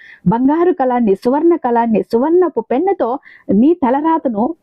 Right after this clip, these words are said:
చక్కగా దిద్దటానికి పొందిగ్గా కూర్చున్నాడు నీ సాయి. ఈ సమయంలో నీ జీవితం నువ్వు ఎలా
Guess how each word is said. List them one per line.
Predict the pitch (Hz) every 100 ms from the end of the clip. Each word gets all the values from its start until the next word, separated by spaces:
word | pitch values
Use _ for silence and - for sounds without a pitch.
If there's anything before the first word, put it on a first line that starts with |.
| -
చక్కగా | 233 _ 349 311 269 175
దిద్దటానికి | 170 214 233 320 311 294 339 240 180 -
పొందిగ్గా | 196 254 277 233 226
కూర్చున్నాడు | 233 - 190 - 196 170 233
నీ | 233 196
సాయి. | 226 190 190 - _ _ _ _ - - -
ఈ | 240
సమయంలో | 285 240 226 220 190 202 415 _ _ _ -
నీ | 262 320
జీవితం | 269 370 370 285 233
నువ్వు | 240 262
ఎలా | 190 254